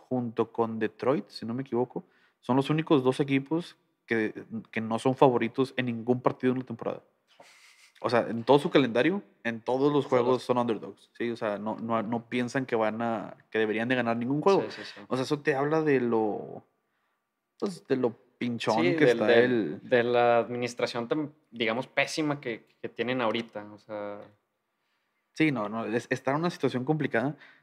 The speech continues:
Speaker 1: y,
Speaker 2: Ujú.
Speaker 1: y volvemos, eh, completamente diferente, o sea, estamos, es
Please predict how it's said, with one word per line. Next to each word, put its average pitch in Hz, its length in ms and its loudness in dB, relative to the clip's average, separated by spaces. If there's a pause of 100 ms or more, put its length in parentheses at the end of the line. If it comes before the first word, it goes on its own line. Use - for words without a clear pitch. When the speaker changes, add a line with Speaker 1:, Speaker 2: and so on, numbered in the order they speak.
(160)
Speaker 1:
y, 131 120 2
Speaker 2:
Ujú. - 100 -4
Speaker 1:
y 120 400 2
volvemos, 113 580 2
eh, - 400 -8
completamente 135 680 -4
diferente, 123 720 0
o 120 60 -2
sea, 131 100 4
estamos, 123 360 0
es 135 140 0